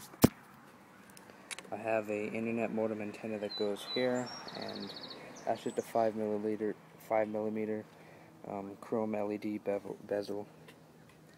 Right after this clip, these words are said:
Um, I have fans to go in the bottom here, and then just regular, uh, like,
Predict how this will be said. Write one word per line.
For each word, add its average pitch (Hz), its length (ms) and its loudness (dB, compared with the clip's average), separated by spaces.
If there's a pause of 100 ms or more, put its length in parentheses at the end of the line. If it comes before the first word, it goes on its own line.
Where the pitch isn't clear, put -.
(580)
Um, 107 300 -4
I 107 60 -6
have 110 200 -4
fans 107 400 -4
to 110 100 -6
go 113 140 -2
in 107 80 -4
the 110 60 -4
bottom 107 320 0
here, 117 320 -2
and 107 220 -4
then 107 220 -4
just 107 240 -6
regular, 104 420 2 (1000)
uh, 104 320 4 (1080)
like, 104 260 -2